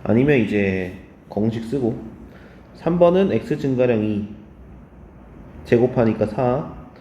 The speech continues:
Y 증가량 삼 제곱하니까 구, 루트 십삼.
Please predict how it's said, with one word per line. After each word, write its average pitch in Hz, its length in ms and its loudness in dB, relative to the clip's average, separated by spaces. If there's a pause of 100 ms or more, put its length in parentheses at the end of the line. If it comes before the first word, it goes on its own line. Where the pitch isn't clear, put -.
(240)
Y 117 240 2
증가량 107 420 0
삼 156 280 -2
제곱하니까 104 640 -2
구, 95 180 -8 (760)
루트 101 200 -6
십삼. 113 340 -8